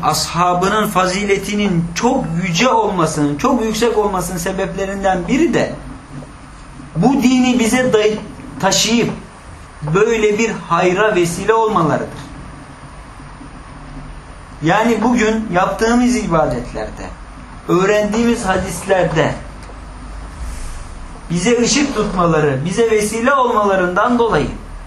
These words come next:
Allah Azze ve Celle onların makamlarını hepinizin bildiği gibi çok yüce, çok yüksek kılmıştır. Bu, bunun sebeplerinden biri Allah Resulü Aleyhisselatü Vesselam'a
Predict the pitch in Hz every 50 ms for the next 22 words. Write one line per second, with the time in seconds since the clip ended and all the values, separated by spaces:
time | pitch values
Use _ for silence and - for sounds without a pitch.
0 | - 165 165 180 202 233 226 208 196 175 165 196 202 196 202 196 - 240 240 233
1 | 214 196 196 185 190 190 190 190 196 233 240 233 202 180 175 175 170 175 185 185
2 | 190 185 180 180 175 175 180 208 233 294 294 294 - - - - - - 247 269
3 | 254 226 240 220 208 175 165 180 185 196 226 233 240 247 233 220 214 180 165 -
4 | 240 254 247 180 180 185 185 - 233 233 - 214 185 165 170 170 165 - - 208
5 | 196 - - - 139 120 110 - - - - - - - - - - - - -
6 | - - - - 170 185 233 294 294 226 - - - 202 190 180 202 220 214 214
7 | - 165 - 208 202 208 196 165 185 196 190 190 185 185 180 175 170 165 226 240
8 | 220 175 170 180 196 214 208 208 196 - 208 196 190 185 185 185 180 170 175 190
9 | 185 180 185 180 185 185 175 - - 185 185 185 180 185 185 180 175 -